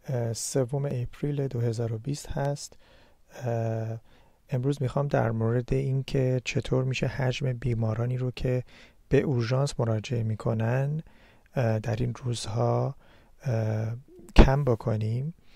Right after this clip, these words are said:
اه، می‌خواستم با، در این مورد با شما صحبت بکنم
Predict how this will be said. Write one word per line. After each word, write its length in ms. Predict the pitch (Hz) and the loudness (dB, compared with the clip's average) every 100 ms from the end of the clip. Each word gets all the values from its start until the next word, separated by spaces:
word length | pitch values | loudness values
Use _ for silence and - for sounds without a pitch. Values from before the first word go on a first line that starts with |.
| - - - | -20 -20 -8
اه، 420 | - 113 107 107 113 - - - - | -2 0 0 -2 -4 -8 -18 -20 -8
می‌خواستم 420 | 143 131 127 131 | -4 0 2 2
با، 120 | 123 - - | 0 -2 0
در 120 | 120 | 2
این 160 | 120 147 | 2 2
مورد 240 | 143 131 | 2 2
با 100 | 123 | 0
شما 260 | 110 117 110 | 0 0 0
صحبت 420 | - 104 123 123 | -2 -2 -2 -2
بکنم 540 | 175 - 151 127 131 | -2 -2 -2 -2 -4